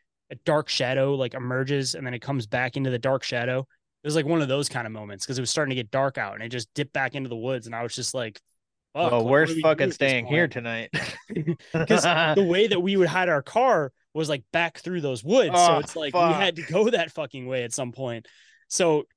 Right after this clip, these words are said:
Speaker 1: again, heart attack moment. We ended up, I think, going through the street from the front and walked all the way back around the main street because I didn't wanna take a chance going through those woods.
Speaker 2: Yeah, I don't
Speaker 1: And
Speaker 2: blame you.
Speaker 1: like I said, that thing was never found, man. So that happened. And then a couple weeks later, we ended up going back again.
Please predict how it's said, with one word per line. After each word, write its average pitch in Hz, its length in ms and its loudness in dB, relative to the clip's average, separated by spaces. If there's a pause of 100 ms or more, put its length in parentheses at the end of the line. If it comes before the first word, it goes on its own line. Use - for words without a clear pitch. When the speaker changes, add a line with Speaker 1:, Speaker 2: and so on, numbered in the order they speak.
Speaker 1:
again, 165 220 2
heart 190 260 2
attack 143 260 -2
moment. 131 300 -8
We 151 80 -2
ended 170 120 2
up, 151 80 2
I 139 120 0
think, 151 200 -6
going 151 400 -2
through 175 180 -6
the 151 80 -4
street 175 340 -4
from 165 140 -8
the 131 60 -6
front 165 380 -4
and 147 100 -6
walked 143 360 -2
all 147 180 -2
the 151 80 0
way 147 100 0
back 143 240 -4
around 139 260 -4
the 131 60 -4
main 131 180 -6
street 139 340 -8
because 139 180 -8
I 131 100 -4
didn't 135 120 -4
wanna 135 160 -8
take 143 180 -6
a 127 40 -10
chance 131 260 -10
going 131 180 -6
through 127 140 -10
those 117 160 -10
woods. 135 340 -8 (180)
Speaker 2:
Yeah, 120 360 -2
I 117 80 0
don't 120 100 -2
Speaker 1:
And 120 60 -10
Speaker 2:
blame 117 260 -4
you. 113 160 -6 (260)
Speaker 1:
like 165 100 -2
I - 20 -4
said, 147 220 -2
that - 40 -16
thing 180 100 0
was 135 140 -2
never 131 240 -2
found, 110 300 -8
man. 107 240 -10 (380)
So 165 440 2 (220)
that 170 180 0
happened. 113 420 -4 (200)
And 156 100 -2
then 180 80 2
a - 60 -4
couple 214 260 -2
weeks 190 240 -2
later, 170 240 2
we 156 100 0
ended 151 140 0
up 127 80 -8
going 139 220 -6
back 135 240 -4
again. 147 480 0